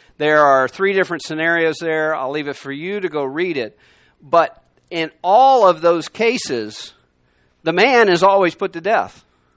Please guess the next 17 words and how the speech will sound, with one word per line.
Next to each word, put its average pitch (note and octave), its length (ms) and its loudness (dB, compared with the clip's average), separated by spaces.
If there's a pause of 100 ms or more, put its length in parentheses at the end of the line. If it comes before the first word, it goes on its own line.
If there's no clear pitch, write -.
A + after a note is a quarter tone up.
(1040)
The C3+ 100 -8
third B3+ 440 4
of E3+ 160 2
the D#3 80 -6
three F#3+ 220 -6
cases D#3+ 400 -6
involving C#3 460 -2
a, B2 60 -4
a B2+ 320 -12
virgin B2+ 560 -6 (460)
is C#3 260 -8
where C#3+ 300 2
neither E3 220 0
one F3 180 4
of D#3+ 100 -2
them C#3+ 180 -2
were, B2 360 -6